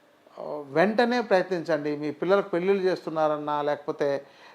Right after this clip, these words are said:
మీకు చిన్నపిల్లలు ఉన్నా, పెద్దవాళ్ళు ఉన్నా, పెళ్ళైన వాళ్ళు ఉన్నా, ఆ, సంతానం కలగాలని కోరుకుంటుండే వాళ్ళు ఎవరైనా ఉన్నా కూడా,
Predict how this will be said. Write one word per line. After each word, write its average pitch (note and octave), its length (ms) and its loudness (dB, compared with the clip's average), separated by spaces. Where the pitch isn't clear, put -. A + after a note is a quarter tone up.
మీకు D#3+ 120 -2
చిన్నపిల్లలు F#3 560 4
ఉన్నా, D#3+ 240 2
పెద్దవాళ్ళు E3+ 580 4
ఉన్నా, D3+ 300 0
పెళ్ళైన F#3+ 460 4
వాళ్ళు E3 280 6
ఉన్నా, D3 320 -2
ఆ, - 100 -4
సంతానం F#3+ 480 8
కలగాలని F3 500 8
కోరుకుంటుండే G3 540 6
వాళ్ళు D#3+ 240 6
ఎవరైనా D3+ 260 0
ఉన్నా D3 280 -2
కూడా, D3 500 0